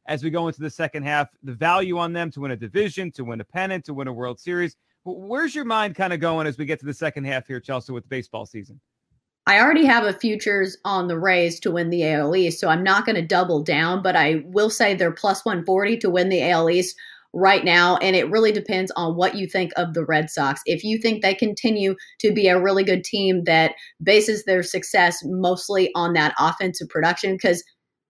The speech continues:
Speaker 2: at the start of the year, their starting pitching was really good, and they've had some really good, uh, performances from the back end of their rotation as well. So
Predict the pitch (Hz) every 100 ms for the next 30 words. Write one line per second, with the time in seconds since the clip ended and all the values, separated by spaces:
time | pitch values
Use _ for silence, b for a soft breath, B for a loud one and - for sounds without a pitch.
0 | - 220 233 277 440 285 214 226 208 233
1 | 220 190 190 190 185 160 180 170 170 170
2 | - 165 185 202 208 190 180 190 196 170
3 | 175 196 196 190 185 180 165 B B -
4 | 190 180 175 196 226 220 214 190 202 185
5 | 156 180 320 277 190 165 139 156 - 160
6 | 160 151 147 208 202 165 - 202 180